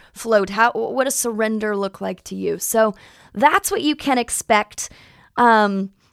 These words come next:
also expect to just join this journey. And, and, um, cu-, I, I am super curious 'cause I, I, like I said, I kinda have an idea of where this might go,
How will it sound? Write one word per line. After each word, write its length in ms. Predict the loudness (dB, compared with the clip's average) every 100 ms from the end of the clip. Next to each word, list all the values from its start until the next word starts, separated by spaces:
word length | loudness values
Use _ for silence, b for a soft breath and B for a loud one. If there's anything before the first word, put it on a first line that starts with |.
| _ _ _
also 420 | 4 4 4 4
expect 460 | 4 0 0 0 0
to 360 | -2 2 2 0 b b b _ _ _ -10 -6
just 420 | 0 0 0 -8 -16
join 520 | -2 0 2 2 0 -2
this 200 | -4 -4
journey. 480 | -4 -2 -2 -6
And, 340 | -2 -2 0 -4 -2
and, 560 | 0 2 0 -2 -6 -6
um, 540 | -6 -4 -4 -8 -12 -16 _ _ _ _ _ _ _ -20
cu-, 100 | -18 -18 _
I, 300 | 0 0 0 0
I 160 | 2 2
am 160 | 0 -4
super 480 | -10 -8 -2 -2 -2
curious 460 | -2 0 0 -2 -4
'cause 140 | 0
I, 100 | 0
I, 300 | 2 2 0 0
like 240 | -2 0 0
I 80 |
said, 280 | -2 -2 -2
I 160 | -2 -4
kinda 300 | -2 -2 0
have 220 | -2 -4
an 80 | -4
idea 360 | -4 -4 -6
of 140 | -6 -2
where 240 | 0 0
this 180 | -2 -6
might 220 | -6 -6
go, 320 | -4 -2 -2